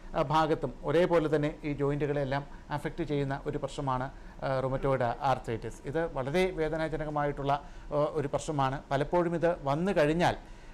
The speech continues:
ആ, വേണ്ട രീതിയിൽ നിങ്ങളുടെ ജീവിതശൈലിയും അതുപോലെ തന്നെ ഭക്ഷണക്രമവും ഒന്നും ശ്രദ്ധിക്കാത്ത രീതിയിൽ നാം മുന്നോട്ട് പോയി കഴിഞ്ഞാൽ, ആ, ഇത്, ആ, വിട്ടുപോകാനും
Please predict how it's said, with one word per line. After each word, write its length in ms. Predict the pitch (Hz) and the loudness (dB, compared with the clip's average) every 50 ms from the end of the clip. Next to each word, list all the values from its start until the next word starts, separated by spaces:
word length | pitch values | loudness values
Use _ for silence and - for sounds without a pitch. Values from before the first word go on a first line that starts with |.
| - - | -4 0
ആ, 60 | 147 | 0
വേണ്ട 280 | 131 131 127 139 147 175 | 2 4 4 4 4 4
രീതിയിൽ 500 | 165 165 165 156 165 165 170 165 170 - - 165 | 4 6 6 6 6 4 4 2 0 -4 -8 -8
നിങ്ങളുടെ 320 | 156 151 151 151 147 160 | -6 -4 -2 0 0 0
ജീവിതശൈലിയും 880 | 147 139 139 143 147 160 156 151 147 175 156 147 147 151 147 143 143 - - - | 0 0 0 0 2 2 0 0 0 2 2 2 4 2 0 0 -2 -4 -4 -4
അതുപോലെ 380 | 143 147 143 147 143 143 139 | -4 -2 0 0 0 0 0
തന്നെ 140 | 139 139 139 | 0 -2 -2
ഭക്ഷണക്രമവും 840 | 135 131 - - 165 151 151 156 147 147 147 139 135 - - - - - - - | -2 -4 -4 -4 -4 -2 0 2 2 4 2 0 0 -4 -10 -16 -14 -12 -6 -4
ഒന്നും 240 | 143 147 165 165 | -2 -2 -2 -2
ശ്രദ്ധിക്കാത്ത 640 | - 160 139 131 120 156 160 156 196 180 175 175 185 | -2 -4 -4 -4 -2 -2 2 4 6 6 6 6 4
രീതിയിൽ 440 | 156 151 143 151 143 156 131 110 - - - - - - | 2 2 2 2 2 2 0 0 -4 -10 -16 -14 -8 -4
നാം 160 | 147 147 147 | -2 0 0
മുന്നോട്ട് 340 | 139 135 143 160 170 170 170 | 0 0 2 0 0 0 -2
പോയി 260 | - 135 139 143 156 | -2 0 0 0 0
കഴിഞ്ഞാൽ, 440 | 151 151 139 139 139 147 131 113 - - - - - - - 143 | 0 0 -2 0 0 0 -2 -2 -4 -8 -14 -16 -16 -12 -6 -4
ആ, 220 | 143 139 143 160 156 - | -2 0 0 0 -2 -2
ഇത്, 320 | 151 127 147 147 151 156 - - - - - | 0 4 4 4 4 2 -2 -10 -16 -10 -4
ആ, 100 | - 143 | -2 -2
വിട്ടുപോകാനും 800 | 135 131 135 - - 180 156 147 135 143 143 160 160 156 135 113 | 0 0 -2 0 0 0 4 4 4 6 6 4 4 4 2 -2